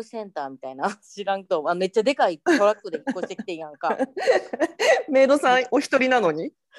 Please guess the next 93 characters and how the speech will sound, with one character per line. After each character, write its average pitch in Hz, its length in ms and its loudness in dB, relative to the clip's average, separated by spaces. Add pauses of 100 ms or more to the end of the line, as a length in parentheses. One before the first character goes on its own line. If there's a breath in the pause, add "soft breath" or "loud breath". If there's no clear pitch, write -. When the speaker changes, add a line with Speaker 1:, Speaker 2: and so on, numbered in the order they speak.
(260 loud breath)
Speaker 1:
そ 247 360 2 (380 soft breath)
う。 - 40 -16
で 285 100 6
も 262 100 4
さ、 247 140 0
問 294 280 0
題 392 180 2
は 320 100 -2
私 277 240 -8
た 294 100 -8
ち - 120 -18
さ、 175 220 -18
何 220 460 -8
に 381 100 -6
も 294 140 -6
知 - 140 -16
ら 226 100 -4
ん 220 80 -12
か 165 100 -14
っ 156 80 -16
た - 120 -20
か 135 100 -8
ら、 127 280 -6 (160)
Speaker 2:
う 196 60 -8
ん、 190 60 -6
Speaker 1:
そ 185 80 0
の、 170 240 0 (180)
Speaker 2:
う 190 40 -16
ん、 190 100 -14
う - 20 -14
ん。 - 40 -16
Speaker 1:
ど 220 160 4
う 277 60 2
い 277 80 -4
う 277 80 -6
も 269 140 -2
の 233 140 -6
な 165 140 -8
の 147 120 -12
か 139 120 -14
っ - 20 -10
て。 202 100 -6
Speaker 2:
そ 180 120 0
う 165 40 -2
だ 160 120 -6
ね。 277 240 -4 (460)
Speaker 1:
こ 370 140 0
れ 415 60 4
は 453 120 2
普 - 100 -20
通 392 240 -8
な 381 100 -8
ん 233 80 -12
か 185 140 -8
な？ 175 240 -10 (440)
で 254 120 -2
も 233 100 -10
な 208 140 -14
ん - 20 -20
か - 80 -20
ち - 100 -16
ょ 494 60 -6
っ - 20 -20
と - 200 -2
お 208 80 -2
か 415 180 2
し 285 140 -4
い 220 40 -2
な 185 140 -2
と 165 120 -4
は 156 40 -2
思 180 140 -8
っ - 20 -12
て 226 140 -6
て 185 100 -8
ん 156 60 -12
け 160 40 -4
ど、 156 80 -4
そ 240 200 0
う - 20 -2
い 254 40 -4
う - 20 -10
の 226 100 -8
が 156 80 -4
一 147 80 -8
週 170 260 -10
間 170 240 -10
く 190 60 -10
ら 170 80 -2
い 147 60 -6
続 156 260 -12
い 139 60 -12
て、 143 320 -4